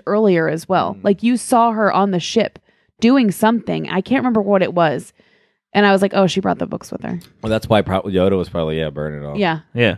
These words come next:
Speaker 3: burn
Speaker 1: Burn
Speaker 3: it
Speaker 1: it to the
Speaker 3: down.
Speaker 1: ground.
Speaker 2: Do you think that's the first time Yoda has appeared to Luke in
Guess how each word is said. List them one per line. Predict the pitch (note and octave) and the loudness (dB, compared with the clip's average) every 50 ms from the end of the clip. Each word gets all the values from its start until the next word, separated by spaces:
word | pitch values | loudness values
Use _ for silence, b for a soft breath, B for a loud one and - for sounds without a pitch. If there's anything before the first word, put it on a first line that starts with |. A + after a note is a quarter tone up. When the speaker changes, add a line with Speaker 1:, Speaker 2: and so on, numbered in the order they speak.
| - _ | -6 _
Speaker 3:
burn | - A#2 A#2 | -2 0 2
Speaker 1:
Burn | D4+ D#4+ F4 | 2 2 2
Speaker 3:
it | - | 2
Speaker 1:
it | A#2 | 2
to | - | 2
the | - A3+ | 2 2
Speaker 3:
down. | A#3+ | 2
Speaker 1:
ground. | D4 D4+ D#4 D#4 D#4+ D#4 C4+ G#3+ F#3+ G3 | 2 2 4 4 2 2 0 -2 -2 0
Speaker 2:
Do | D3+ D#3 | 0 2
you | - | 2
think | A3+ A3 B3 B3+ B3 | 2 0 -2 0 0
that's | A#3+ G#3+ - - - | -2 -2 -2 -2 -4
the | E3+ | -4
first | - - - C#3 C3 D3 D3 - | -2 0 2 2 2 2 0 0
time | - D3+ C3+ C3 B2+ | -2 0 0 0 0
Yoda | B2 A2+ A2+ A2+ A#2 A#2 | 2 2 4 4 4 2
has | B2 A#2+ G2+ G#2 | 2 0 0 -2
appeared | F2+ - - G#2 G2+ G#2 G2+ - | -4 -4 -2 0 2 2 2 0
to | A2+ G#2 | -2 0
Luke | G#2 A2 G#2+ G#2 G2 - | 2 2 2 2 0 -4
in | - G2+ G2+ G#2+ G#2 G2+ G#2 G#2 G2 | -2 0 2 4 4 4 2 0 -4